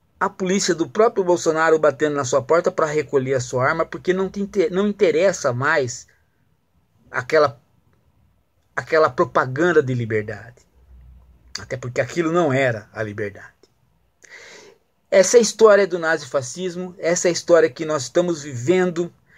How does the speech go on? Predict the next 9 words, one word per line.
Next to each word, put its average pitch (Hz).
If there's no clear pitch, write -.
essa 185
é 175
a 170
história 165
do, 156
da, 156
da, 147
do 160
bolsonarismo, 147